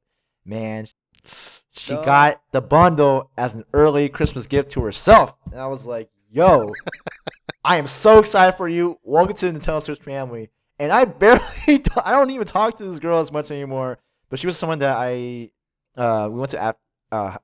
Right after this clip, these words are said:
Speaker 1: after school with back in high school, and, and, uh, just the fact that she went out her way to buy this, the Pokemon's, uh, bundle. I mean, that's also awesome, you know. And,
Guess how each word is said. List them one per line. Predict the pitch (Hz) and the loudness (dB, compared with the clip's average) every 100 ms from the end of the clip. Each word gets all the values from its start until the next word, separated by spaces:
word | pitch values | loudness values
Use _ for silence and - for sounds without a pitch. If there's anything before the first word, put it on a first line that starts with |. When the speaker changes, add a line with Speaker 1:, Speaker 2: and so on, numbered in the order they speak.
| _ | _
Speaker 1:
after | 110 - 113 | -8 -8 -10
school | 107 98 | -8 -8
with | 95 | -8
back | 101 95 | -10 -12
in | |
high | 95 95 | -12 -14
school, | - 95 92 _ _ _ _ _ _ | -16 -20 _ _ _ _ _ _ _
and, | 113 107 | -12 -12
and, | |
uh, | 98 | -12
just | 107 143 | -10 -10
the | 131 | -6
fact | 131 131 | -4 -4
that | 110 | -6
she | - 120 120 113 - _ _ | -6 -10 -10 -12 -16 _ _
went | 92 120 | -8 -6
out | 120 | -4
her | 113 | -4
way | 101 104 | -4 -6
to | 101 | -6
buy | 98 101 | -8 -8
this, | 98 - _ _ _ _ | -10 -14 _ _ _ _
the | - | -12
Pokemon's, | 113 110 101 - - | -12 -10 -12 -12 -14
uh, | 101 92 82 80 | -12 -12 -14 _
bundle. | 98 98 95 | -10 -8 -10
I | |
mean, | 87 | -10
that's | 98 113 | -10 -10
also | 104 92 | -12 -10
awesome, | 92 - 92 | -10 -10 _
you | |
know. | 90 | -14
And, | 92 | -14